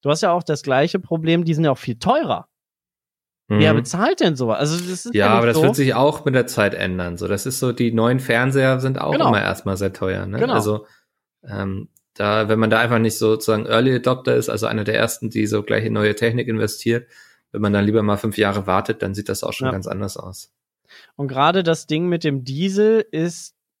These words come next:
Speaker 1: auch in meinen Augen ein deutsches, deutsch gemachtes Problem. Also von dem, von der, äh, von der Panikmache, weil in keinem anderen Land in Europa wird das Dieselproblem oder,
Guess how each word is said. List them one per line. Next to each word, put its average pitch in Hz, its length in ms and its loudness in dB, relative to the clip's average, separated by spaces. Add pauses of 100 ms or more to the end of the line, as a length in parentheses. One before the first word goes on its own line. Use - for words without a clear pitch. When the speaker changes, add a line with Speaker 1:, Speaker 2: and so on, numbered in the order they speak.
(160)
Speaker 1:
auch 147 640 0 (180)
in 131 280 -4
meinen 143 480 0
Augen 156 680 0
ein 123 260 -6
deutsches, 160 840 0
deutsch 139 340 0
gemachtes 170 500 0
Problem. 143 840 0 (340)
Also 123 240 -2
von 131 220 0
dem, 120 280 2
von 110 260 -2
der, 98 460 2 (720)
äh, 107 260 -4
von - 160 -6
der 107 100 -4
Panikmache, 175 920 0 (400)
weil 127 200 0
in 135 80 -2
keinem 156 440 -2
anderen 160 400 0
Land 156 400 0
in 151 140 -4
Europa 156 720 0
wird 151 240 0 (560)
das 135 260 -6
Dieselproblem 175 2000 0
oder, 127 320 0